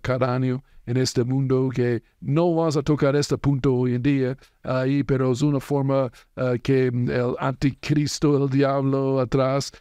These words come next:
quiere reducir la población, y, y es menos bebés, ¿no? Y la, y la, no es promovido tener bebés hoy en día, una,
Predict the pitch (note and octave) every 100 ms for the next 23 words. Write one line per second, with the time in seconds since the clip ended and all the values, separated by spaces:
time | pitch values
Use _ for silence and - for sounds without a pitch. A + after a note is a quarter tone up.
0 | _ - C#3 C#3 B2+ C#3 C3+ - C#3 C3
1 | B2 C3+ B2+ B2+ - C3+ B2+ C3+ C3+ B2
2 | - - A#2+ A#2 C3+ D3+ D3 C#3+ D#3 F3+
3 | C#3 C#3+ E3+ G#3+ - - C3+ C#3 C3 B2
4 | A#2 _ - B2+ C3 B2 A#2 B2 C3 D3
5 | D3 C#3 - - D3 C#3+ C3+ D3+ D3 D3
6 | C#3+ C3 C#3 C#3 C#3 D3 C#3+ C#3+ D3 D3
7 | C#3 D3+ D3 D3 B2+ C#3+ B2